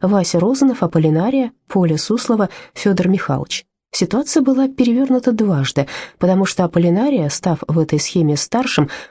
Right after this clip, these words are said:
по-прежнему осталась мучителем. Она по-прежнему ненавидела секс, ненавидела фаллос, а, проще сказать, ненавидела мужчину.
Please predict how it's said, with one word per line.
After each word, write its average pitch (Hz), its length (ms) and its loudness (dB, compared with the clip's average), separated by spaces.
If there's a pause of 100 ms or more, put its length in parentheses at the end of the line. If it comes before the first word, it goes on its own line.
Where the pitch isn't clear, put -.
по-прежнему 214 580 2
осталась 190 540 -2
мучителем. 202 640 0 (240)
Она 180 220 0
по-прежнему 214 640 2
ненавидела 214 540 0
секс, - 520 -4
ненавидела 170 720 2
фаллос, - 600 -4 (260)
а, 165 100 2
проще 190 300 0
сказать, 147 560 -2
ненавидела 143 560 2
мужчину. - 500 -2